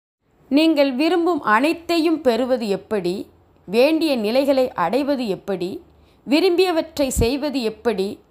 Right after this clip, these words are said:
என்பதை அறிந்து கொள்வீர்கள். உண்மையில் நீங்கள் யார் என்பதை தெரிந்து கொள்வீர்கள். உங்களுக்காக காத்திருக்கும் பிரம்மாண்டத்தையும் உணர்ந்து கொள்வீர்கள். வாழ்க்கையில்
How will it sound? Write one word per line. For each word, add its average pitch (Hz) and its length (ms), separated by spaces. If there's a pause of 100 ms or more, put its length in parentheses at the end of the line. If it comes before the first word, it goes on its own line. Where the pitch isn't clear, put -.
(160)
என்பதை 190 640 (140)
அறிந்து 220 440
கொள்வீர்கள். 170 640 (440)
உண்மையில் 202 640 (240)
நீங்கள் 185 440
யார் 247 380
என்பதை 190 600
தெரிந்து 190 400
கொள்வீர்கள். 165 640 (540)
உங்களுக்காக 294 800
காத்திருக்கும் 226 800
பிரம்மாண்டத்தையும் 202 1120
உணர்ந்து 214 560
கொள்வீர்கள். 170 640 (500)
வாழ்க்கையில் 220 880